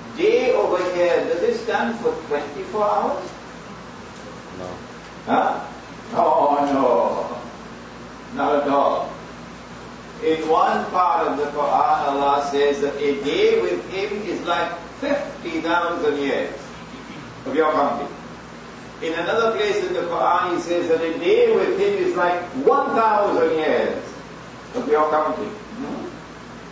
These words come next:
Speaker 1: In other places in the Quran, three hundred years, a hundred years. So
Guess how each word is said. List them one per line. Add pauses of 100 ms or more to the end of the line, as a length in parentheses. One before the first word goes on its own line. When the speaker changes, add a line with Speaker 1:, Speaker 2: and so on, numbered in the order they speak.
(140)
Speaker 1:
In
other
places
in
the
Quran,
three
hundred
years,
a
hundred
years. (1160)
So